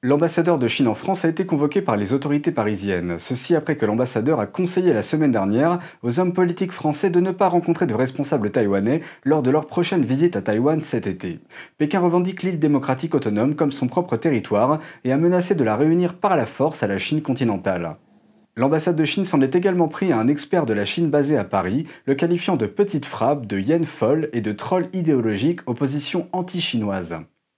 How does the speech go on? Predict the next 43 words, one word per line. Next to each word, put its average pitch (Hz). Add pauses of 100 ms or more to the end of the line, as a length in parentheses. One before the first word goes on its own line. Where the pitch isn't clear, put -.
(100)
L'expert 131
a 117
critiqué 160
la 123
Chine 165
pour 147
avoir 139
fait 156
pression 180
sur 165
la 107
France 165
au -
sujet 139
de 190
Taïwan 135
et 147
pour 165
avoir 170
interféré 160 (160)
avec 139
la 92
démocratie 143
française. 92 (560)
Dans 107
un 123
communiqué 175
publié 170
vendredi 160
dernier, 117
l'ambassade 160
de 147
Chine 160
a 127
accusé 170
l'expert 170
de 110
s'agenouiller 170
devant 120
le 104
gouvernement 151
de 101
Taïwan 117